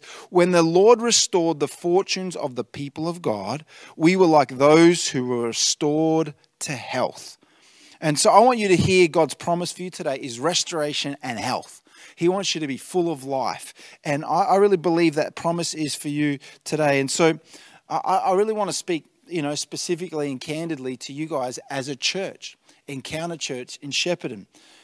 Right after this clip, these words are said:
You know, w-, many of you would be aware of, you've had a, a, a journey over the last year or two, maybe two or three years, of significant leadership change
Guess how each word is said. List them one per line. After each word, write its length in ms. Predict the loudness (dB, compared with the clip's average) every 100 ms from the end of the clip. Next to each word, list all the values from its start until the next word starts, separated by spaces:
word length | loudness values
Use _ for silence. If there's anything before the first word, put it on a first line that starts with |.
| _ -10
You 80 | -4
know, 160 | -4
w-, 200 | -4 -10 -14 _
many 360 | -4 0 2 0
of 80 | 0
you 240 | 0 0
would 140 | 0 -2
be 120 | -6
aware 420 | -4 -4 -4 -6
of, 100 | -8
you've 200 | -12 -10
had 180 | -8 -6
a, 100 | -8 _ _ -10
a, 160 | -8 -6
a 80 | -8
journey 480 | -4 -2 -2 -4 -4
over 160 | -4
the 60 | -4
last 340 | -4 -4 -4
year 180 | -2 0
or 140 | 0 -2
two, 400 | -6 -6 -6 -6
maybe 300 | -8 -8 -12 -10
two 160 | -8
or 60 | -6
three 280 | -8 -6 -6
years, 520 | -6 -6 -8 -8 -14 -20 -20 -6
of 200 | -6 -4
significant 800 | -6 -6 -6 -6 -6 -8 -8 -8
leadership 560 | -6 -4 -2 -2 -4 -8
change 540 | -10 -6 -6 -8